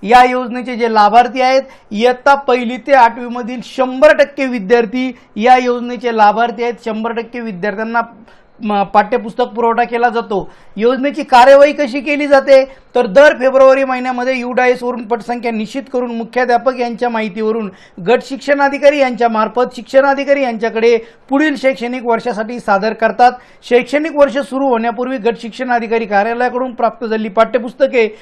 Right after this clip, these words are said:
साठा नोंदवहीमध्ये नोंदवून व पुस्तकावर समग्र शिक्षा अभियान मोफत पाठ्यपुस्तक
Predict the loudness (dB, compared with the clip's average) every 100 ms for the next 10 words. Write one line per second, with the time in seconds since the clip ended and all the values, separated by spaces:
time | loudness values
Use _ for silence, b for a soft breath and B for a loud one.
0 | B 0 4 4 4 2 2 -4 -2 -2
1 | -2 -6 -6 -6 -4 -6 -4 -4 -6 -8
2 | -6 0 2 4 2 0 B B -4 0
3 | 2 0 -2 -4 2 4 4 2 -2 -2
4 | -2 0 0 0 -2 -4 -6 -6